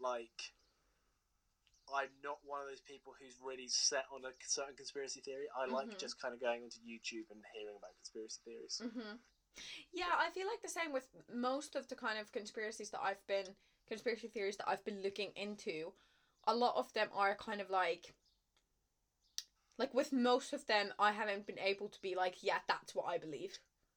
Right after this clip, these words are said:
Speaker 2: Like, that's exactly it." Because there's quite a lot of, like, "Well, this could have happened, well, this could have happened," you know, that kind of stuff. So I feel like it's like, and then obviously, like, how reliable all information is, it's, like,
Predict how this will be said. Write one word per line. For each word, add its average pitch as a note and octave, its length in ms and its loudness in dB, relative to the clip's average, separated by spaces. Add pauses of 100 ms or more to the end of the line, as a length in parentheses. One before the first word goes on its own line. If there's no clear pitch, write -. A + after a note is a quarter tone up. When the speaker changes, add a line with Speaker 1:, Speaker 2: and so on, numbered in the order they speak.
(380)
Speaker 2:
Like, A3+ 200 0
that's - 260 0
exactly - 540 -4
it." D#3+ 200 -2 (280)
Because A#3+ 240 0
there's A3 180 0
quite G#3 380 4
a G3+ 100 2
lot G3 240 4
of, F#3+ 160 -2
like, E3+ 340 -2 (420)
"Well, F#3 120 0
this C#4+ 240 -2
could G#4 160 2
have - 100 -2
happened, F3+ 400 2
well, F3+ 160 -2
this C#4+ 200 4
could - 160 -4
have D#4+ 100 -2
happened," F3+ 680 -4
you G3+ 200 -4
know, E3+ 260 -6
that E3+ 180 -2
kind F#3 180 -4
of F#3+ 60 -8
stuff. G3+ 320 0
So - 140 0
I A3 60 2
feel G3+ 180 0
like F#3 300 0 (800)
it's G3 220 -4
like, F#3 240 2
and A3+ 160 2
then A3 160 4
obviously, G#3 480 2
like, F#3 300 2 (100)
how F#3+ 280 4
reliable F#3 520 4 (120)
all E3+ 180 8
information F3 580 -2
is, D#3+ 340 -2
it's, D#3 240 -2
like, B2 340 -6